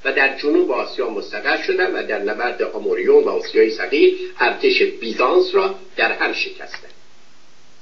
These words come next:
در سال هشتصد و چهل و شش مسلمانان روم را تسخیر کردند. ماشاءالله. خوب توجه کنید. حالا آیا مسیحیت فراموش می‌کنه این مسائل رو؟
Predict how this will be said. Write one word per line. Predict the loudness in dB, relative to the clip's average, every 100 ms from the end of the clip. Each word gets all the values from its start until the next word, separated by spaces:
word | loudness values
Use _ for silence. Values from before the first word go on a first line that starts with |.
| -18 -18 -16 -16 -6
در | -4
سال | -4 0 2
هشتصد | 2 0 -2 -4 -4
و | -4
چهل | -2 0 0
و | 0
شش | 0 -2 -2
مسلمانان | -4 -4 -2 0 2 2 0
روم | 2 6 6 4 0
را | -4 -8 -10
تسخیر | -14 -16 -14 -16 -16 -16
کردند. | -16 -16 -18 -18 -18 -12
ماشاءالله. | -10 -10 -12 -14 -16 -18 -18 -18 -18 -18 -18 -18 -18 -18 -18 -16 -16 -2
خوب | 0 0
توجه | -2 -2 -4 -6
کنید. | -6 -6 -10 -10
حالا | -12 -14 -16 -16 -18 -18 -18 -18 -18 -18 -18 -18 -18 -18 -18 -18 -18 -18 -10 0
آیا | 4 4 4
مسیحیت | 2 -2 -8 -4 0 0
فراموش | 0 -4 -2 2 2 0
می‌کنه | -6 -8 -8
این | -8 -10
مسائل | -10 -8 -8 -6
رو؟ | 2 2 2